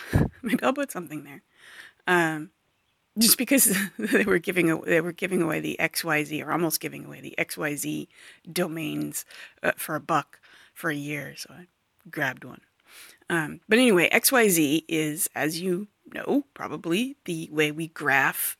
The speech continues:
three-dimensional objects. Um,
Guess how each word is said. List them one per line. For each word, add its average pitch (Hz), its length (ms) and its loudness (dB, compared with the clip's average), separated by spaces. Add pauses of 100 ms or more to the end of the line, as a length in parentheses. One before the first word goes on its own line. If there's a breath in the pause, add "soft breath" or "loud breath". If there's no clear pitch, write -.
three-dimensional 143 600 -6
objects. - 480 -2 (1300)
Um, 117 280 -8